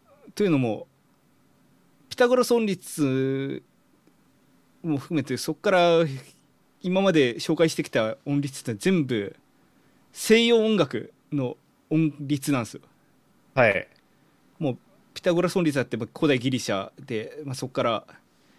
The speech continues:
Speaker 1: その、純正律とかミーントーンとか、生み出されてきたのも、当時のイタリアとかフランスとか
Speaker 2: はい。
Speaker 1: なんですけど、音楽は果たして西洋のものだけ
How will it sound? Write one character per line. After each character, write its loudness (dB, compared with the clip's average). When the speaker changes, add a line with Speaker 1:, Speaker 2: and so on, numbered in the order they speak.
Speaker 1:
そ -8
の、 -8
純 0
正 2
律 -6
と -14
か -6
ミ -2
ー 0
ン -4
ト 0
ー -2
ン -4
と -12
か、 -8
生 -18
み -6
出 2
さ 0
れ 0
て -4
き -10
た 0
の 0
も、 -4
当 4
時 0
の 0
イ -2
タ 2
リ 4
ア 2
と -6
か -6
フ -6
ラ 2
ン -4
ス -14
と -6
か -10
Speaker 2:
は 0
い。 -6
Speaker 1:
な -14
ん -10
で -12
す -16
け -12
ど、 -16
音 -2
楽 -2
は -6
果 -2
た 0
し -4
て 0
西 2
洋 6
の 2
も 4
の 2
だ 0
け 0